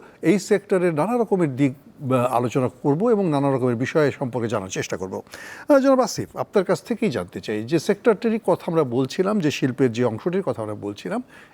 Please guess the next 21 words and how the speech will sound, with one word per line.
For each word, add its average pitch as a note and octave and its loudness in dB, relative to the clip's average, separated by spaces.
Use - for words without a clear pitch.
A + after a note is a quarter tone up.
এটির A3+ 4
বর্তমান F3 0
স্ট্যাটাসটা - -4
কি? - -18
মানে, G#2 -6
আপনারা B2+ -2
যদি B2+ 0
আমাদেরকে A#2 0
একটু C3 -2
বলেন F#3+ 4
যে, G#3 4
আহ, C#3 2
আমরা D3+ 2
কোন F3 0
পর্যায়ে B2+ 2
আছি A#2 0
বা C3+ 2
আপনারা C3+ 0
কোন A2+ -4
পর্যায়ে G2+ -8
আছেন। A2+ -12